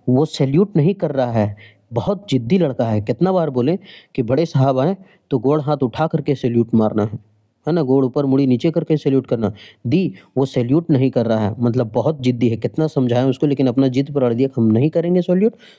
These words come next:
तो नहीं करेंगे सैल्यूट। तो दी सैल्यूट, दी,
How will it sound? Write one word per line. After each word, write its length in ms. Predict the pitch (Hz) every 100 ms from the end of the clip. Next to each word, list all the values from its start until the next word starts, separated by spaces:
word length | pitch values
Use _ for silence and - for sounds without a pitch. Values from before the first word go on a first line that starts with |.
| _
तो 60 | 127
नहीं 220 | 127 127
करेंगे 300 | 120 107 104
सैल्यूट। 420 | 104 107 107 104 - _ _ _ -
तो 80 | 135
दी 360 | 110 185 185 190
सैल्यूट, 460 | - 135 110 107 101 - -
दी, 340 | 101 190 165